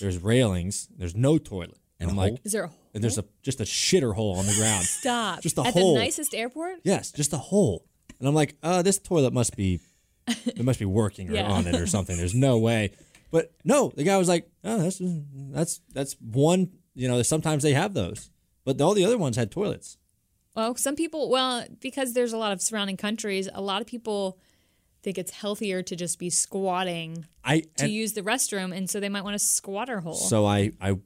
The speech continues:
Speaker 1: I wanted to use the, the
Speaker 2: Squatter.
Speaker 1: shitter hole.
Speaker 3: And
Speaker 2: Yeah.
Speaker 3: see if you had a better shit than
Speaker 1: But
Speaker 3: usual?
Speaker 1: I was nervous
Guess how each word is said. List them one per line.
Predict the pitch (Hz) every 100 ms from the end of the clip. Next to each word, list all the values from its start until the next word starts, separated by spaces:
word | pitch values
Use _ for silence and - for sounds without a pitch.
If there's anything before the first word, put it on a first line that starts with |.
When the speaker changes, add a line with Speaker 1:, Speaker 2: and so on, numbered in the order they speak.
| -
Speaker 1:
I | 98
wanted | 92 107 123 123
to | -
use | 92 101 107 117 95
the, | 101 92 -
the | -
Speaker 2:
Squatter. | 95 95 139
Speaker 1:
shitter | 117
hole. | 98 92 92 - _
Speaker 3:
And | 208
Speaker 2:
Yeah. | 202
Speaker 3:
see | - 226 214
if | 208
you | 208 196
had | 214
a | 190
better | 170 190 185
shit | - 220
than | 220 247
Speaker 1:
But | 262 -
Speaker 3:
usual? |
Speaker 1:
I | 269 131
was | 131 110
nervous | 120 120 123 147 113 98 - -